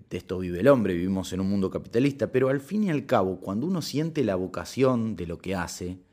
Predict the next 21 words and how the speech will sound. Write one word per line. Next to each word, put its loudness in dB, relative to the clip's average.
lo 6
hace 0
sin 0
esperar 0
nada -2
a -8
cambio. -8
Cuando 2
yo 2
me -8
siento 2
delante 4
de 4
un 2
micrófono 2
en -4
radio 4
y 0
en -4
televisión, -4
juego 4